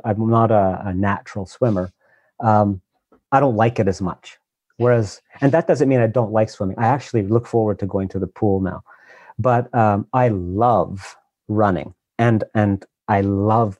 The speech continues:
biking even more. Um, so those are two things that I would look forward to. Like today, I'm gonna go on a very long ride this afternoon, and I can't wait to do it. Whereas this morning swim, I thought maybe I should cancel it 'cause I have that podcast coming up. You know, maybe,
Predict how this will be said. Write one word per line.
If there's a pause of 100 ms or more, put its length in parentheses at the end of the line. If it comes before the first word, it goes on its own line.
biking (180)
even
more. (460)
Um,
so
those
are
two
things
that
I
would
look
forward
to.
Like
today,
I'm
gonna
go
on
a
very
long
ride
this
afternoon,
and
I
can't
wait
to
do
it. (640)
Whereas
this
morning
swim, (260)
I
thought
maybe
I
should
cancel
it
'cause
I
have
that
podcast
coming
up.
You
know,
maybe,